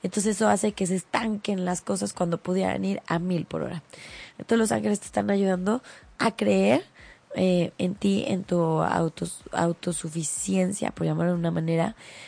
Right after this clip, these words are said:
en, en que te detengas un poquito y veas todo lo que has logrado tú solita, lo reconozcas, te lo reconozcas mucho, mucho, para que entonces se aceleren las cosas. No hay nada negativo a tu alrededor, solo eso es lo que a veces te detiene.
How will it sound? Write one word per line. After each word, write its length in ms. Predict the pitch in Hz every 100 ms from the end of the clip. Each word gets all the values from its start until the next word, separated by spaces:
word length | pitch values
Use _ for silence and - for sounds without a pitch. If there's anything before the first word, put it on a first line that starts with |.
| - - -
en, 380 | 190 185 180 -
en 440 | 180 175 170 180 - -
que 100 | 185
te 300 | 190 185 180 -
detengas 640 | 170 180 185 190 185 185 190
un 100 | 208
poquito 340 | 180 185 -
y 40 |
veas 200 | 180 180
todo 460 | - 196 196 196 208
lo 160 | 180 -
que 100 | 170
has 80 |
logrado 280 | 190 175 170
tú 160 | 175 170
solita, 420 | 180 175 190 - - - - - - -
lo 220 | 190 185
reconozcas, 720 | 180 - 185 185 190 - 220
te 100 | -
lo 80 | 175
reconozcas 540 | - 180 185 - 208
mucho, 360 | 196 190 - 208
mucho, 460 | 196 190 - 220 - - - - -
para 260 | 185 175 180
que 140 | -
entonces 640 | 208 208 208 202 214 220 - - -
se 140 | 175
aceleren 360 | 180 190 202 202
las 160 | 196
cosas. 300 | - 254 208
No 100 | 208
hay 120 | 214
nada 340 | 220 220 196 208
negativo 380 | 202 180 - 196
a 20 |
tu 100 | 196
alrededor, 400 | 190 190 196 196
solo 420 | - - 220 208
eso 240 | 196 196 208
es 60 |
lo 120 | 196 185
que 100 | 170
a 40 |
veces 180 | 175 -
te 140 | 185
detiene. 400 | 170 - - 196